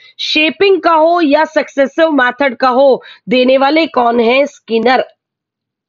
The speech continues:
अगला देखिएगा time out। Time out से पहले, हाँ, देखिएगा,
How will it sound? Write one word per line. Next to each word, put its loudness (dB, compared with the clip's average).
अगला -2
देखिएगा 0
time -2
out। -2
Time 0
out 0
से -2
पहले, 0
हाँ, -2
देखिएगा, -2